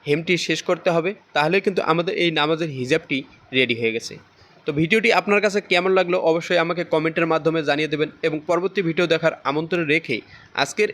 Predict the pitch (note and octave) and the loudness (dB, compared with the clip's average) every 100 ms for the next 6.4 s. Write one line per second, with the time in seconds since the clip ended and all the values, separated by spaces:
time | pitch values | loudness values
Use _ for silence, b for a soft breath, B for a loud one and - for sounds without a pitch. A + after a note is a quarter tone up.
0 | F#3+ F#3 D3+ D#3 F#3 E3+ E3+ D#3 D#3+ D#3+ | 0 0 0 2 2 2 0 -2 0 0
1 | - F3 - E3+ D#3+ E3 B B B - | 0 -6 0 0 2 -2 B B B -20
2 | _ _ - _ - C#3+ G3 G#3 A3 - | _ _ -20 _ -4 -2 2 2 2 2
3 | F#3 F3 E3 C#3 C3 E3 F3+ E3 E3+ D#3 | 2 4 2 2 2 2 2 2 0 0
4 | F3 F3+ E3+ D3+ D#3+ D#3+ D3+ D#3 D#3 E3 | -4 0 0 0 0 2 0 2 0 0
5 | E3 D#3 C#3+ - D#3+ D3+ C#3+ C#3 D3 C#3 | 0 0 0 -2 -2 -2 -2 0 0 0
6 | C#3 C#3+ - | 0 -2 -2